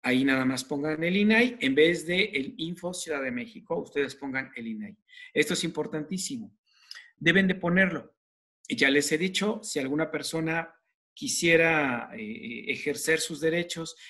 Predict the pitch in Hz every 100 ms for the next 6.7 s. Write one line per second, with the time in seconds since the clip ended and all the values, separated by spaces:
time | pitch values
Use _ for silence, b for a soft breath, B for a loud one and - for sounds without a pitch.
0 | B - 156 165 - 170 196 196 202 151
1 | 185 180 B B _ 147 135 - 147 156
2 | 180 190 185 196 170 - 147 - 170 -
3 | 156 165 170 160 - 175 - 120 113 120
4 | 120 - 170 160 160 - b b b _
5 | 143 143 180 226 139 113 113 - 123 139
6 | 156 165 214 220 208 226 -